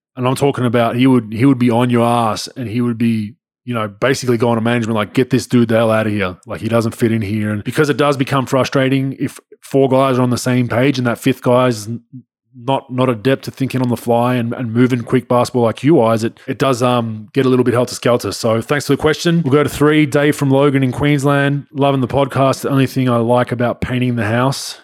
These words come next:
during my Xmas holidays. So just make sure you concentrate and get all those spots. But which opposing center during your N B A career talked the most trash or the most shit? Is there anyone out there that surprised you the most about what came out of their mouths?"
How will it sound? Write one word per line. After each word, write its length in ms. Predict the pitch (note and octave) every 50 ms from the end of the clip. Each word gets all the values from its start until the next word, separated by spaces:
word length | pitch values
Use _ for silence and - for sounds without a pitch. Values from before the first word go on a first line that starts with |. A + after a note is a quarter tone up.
| _ _
during 220 | B2 A#2+ A#2 A#2 A#2
my 140 | A#2 A#2
Xmas 200 | A#2 - A#2 A2
holidays. 460 | - A#2 A#2 A#2 A2 G#2+ G2+ G2+ G2 -
So 320 | - - G#2+ G#2 G#2+ G#2+
just 160 | - - -
make 160 | B2 A#2+ A#2+
sure 100 | - -
you 60 | B2 A2+
concentrate 640 | - B2 A#2+ A2 - A#2+ - - C3 A#2+ A#2+ -
and 240 | - A#2+ A2 G#2 G2+
get 100 | - A#2+
all 80 | A#2
those 160 | A2+ A2+ A#2 -
spots. 340 | - - B2+ C3 D3 -
But 320 | - - D3 C3+ B2+ - -
which 140 | E3+ - -
opposing 380 | - - F3 F3 D3+ E3 D3
center 340 | - - - E3 D#3+ D#3+ D#3
during 240 | C3 C3 D3+ D3 C#3+
your 120 | C#3 C#3
N 60 | C#3+
B 120 | C3 C3 C3+
A 100 | C3+ C3+
career 300 | - - C#3 C#3 C3+ A#2+
talked 260 | - - C#3 C3 -
the 60 | C3
most 220 | B2+ C3 C3 B2 -
trash 420 | - - C3 C3+ C#3+ C3+ - -
or 20 |
the 80 | B2+ A#2+
most 160 | B2 B2+ A#2+
shit? 340 | - - - C#3 D#3+ D#3+ - -
Is 140 | D#3+ C3 B2
there 100 | C3 C3
anyone 260 | C3 C3+ C3 C3 B2+
out 220 | B2+ C3 B2 A2
there 180 | B2+ B2 B2 A#2+
that 80 | B2
surprised 580 | G#2 - A#2+ - - B2+ B2+ B2+ C3 A#2+ G#2 A2+
you 300 | A#2+ B2 B2 B2 B2 B2
the 140 | - B2 A2+
most 280 | A#2 B2 B2 A#2+ -
about 240 | - A#2+ A#2+ A#2 G#2+
what 160 | A#2 A#2+ A2+
came 180 | - B2 A#2+ A#2
out 120 | A#2 A2+
of 60 | A2 A2
their 80 | A2+
mouths?" 440 | A2 A2+ A#2 A#2 A2 G2 F#2 - -